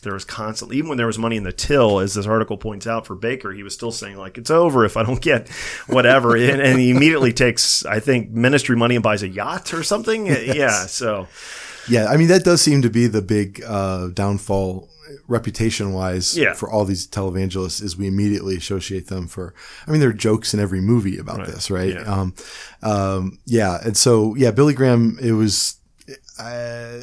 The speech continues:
Speaker 2: he was more like the old revival speaker, just
Speaker 1: Mm.
Speaker 2: on a bigger stage. I
Speaker 1: Mm.
Speaker 2: feel like it's a, a slightly different thing, though probably emerging from the same soup, right? <laughs>
Speaker 1: Oh, the revivalism. Absolutely. Yeah, I think absolutely. I mean, cer-, certainly as a Southerner, yeah, I would say,
Speaker 2: Yeah.
Speaker 1: sure.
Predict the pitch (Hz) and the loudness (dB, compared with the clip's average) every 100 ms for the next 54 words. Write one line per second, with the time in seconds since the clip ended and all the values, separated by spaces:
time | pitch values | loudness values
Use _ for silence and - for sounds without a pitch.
0 | - 117 147 151 139 139 127 117 120 113 | -8 0 4 4 6 6 6 4 4 2
1 | 120 104 101 92 101 107 104 - 104 98 | 4 2 0 2 2 2 -2 -2 -4 -4
2 | 101 95 101 107 98 90 101 92 - 98 | -4 -2 -2 0 0 0 -2 -2 -4 -2
3 | 95 - - - 92 101 90 92 92 98 | -4 -6 -12 -12 -8 -8 -8 -10 -8 -8
4 | 92 - - - 107 - 120 135 135 113 | -8 -14 -20 -8 -2 0 4 2 2 2
5 | 110 107 101 - 107 92 87 - - - | 0 -2 -4 -2 0 0 -4 -10 -20 -6
6 | 123 143 127 139 151 170 170 151 123 143 | 4 4 6 6 6 2 -2 0 0 0
7 | 143 120 113 113 120 117 110 117 113 113 | 0 2 2 2 0 2 2 2 2 2
8 | 107 113 - _ _ _ _ - - 143 | 0 -6 -12 _ _ _ _ -6 0 0
9 | - - 113 107 123 139 139 131 151 180 | 0 -6 0 2 2 2 2 4 4 4
10 | 208 143 131 131 160 156 123 123 143 165 | 2 4 4 4 4 4 2 2 -2 -6
11 | 160 147 170 127 139 175 113 107 131 120 | 0 0 0 0 4 4 4 0 0 0
12 | 120 120 117 107 143 127 139 113 98 95 | 2 -2 -4 -6 -8 -4 -4 -4 -6 -6
13 | - 127 139 104 104 120 - 127 156 90 | -2 0 0 -4 -8 -12 -2 -2 -2 -6
14 | 104 113 - 92 87 85 - 92 85 - | -8 -8 -8 -10 -12 -14 -8 -8 -8 -10